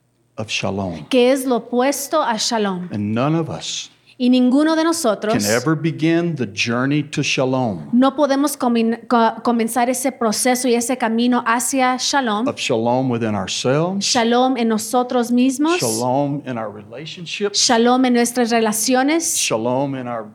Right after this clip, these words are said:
Speaker 1: in our environment.
Speaker 2: shalom en nuestra atmósfera,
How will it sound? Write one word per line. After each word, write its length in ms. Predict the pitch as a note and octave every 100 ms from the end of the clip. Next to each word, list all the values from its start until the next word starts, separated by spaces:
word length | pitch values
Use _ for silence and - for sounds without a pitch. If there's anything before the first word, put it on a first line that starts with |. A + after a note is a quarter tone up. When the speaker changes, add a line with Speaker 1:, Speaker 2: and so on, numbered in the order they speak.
| _
Speaker 1:
in 160 | C3 B2
our 360 | A2 A2 G2+ - _
environment. 680 | A2+ G2 G2 A2+ D#3+ F3 G3+ -
Speaker 2:
shalom 540 | - B3+ A#3 B3 C4
en 100 | B3+
nuestra 680 | A#3+ A#3+ A#3+ B3+ A#3+ A#3+ A#3
atmósfera, 880 | A3+ A3 A3 A3+ A#3+ - D4 D4 E4